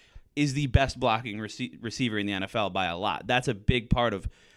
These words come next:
why the Rams are so successful, because when he's on the field, like, he's not necessarily gonna run around and get targeted. He can also just be an incredible blocker. So,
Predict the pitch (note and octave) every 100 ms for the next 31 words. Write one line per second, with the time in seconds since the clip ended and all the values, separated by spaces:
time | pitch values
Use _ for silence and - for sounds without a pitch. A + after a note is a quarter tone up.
0 | _ - G#2+ A2 A2 G#2 G#2+ G#2+ G2+ F#2
1 | B2+ A2+ G2+ - D3+ - A2 A2 A2 A#2
2 | B2+ D#3+ D3 A2 - D#3+ C#3+ G#2+ G#2 -
3 | _ _ - E3 C#4+ A#2+ A#2+ A#2+ A2 B2
4 | A#2 G#2+ G#2+ G#2+ G#2+ G2+ A#2+ G#2+ G2+ -
5 | A#2+ C3+ F2+ G#2 A#2+ C3 - - _ -
6 | C3+ B2+ C#3+ C3+ A2+ A2 A2 G#2+ - G#2
7 | G#2 - A#2+ G#2+ G2 G#2 A#2+ A#2+ D2+ -
8 | A#2 G2+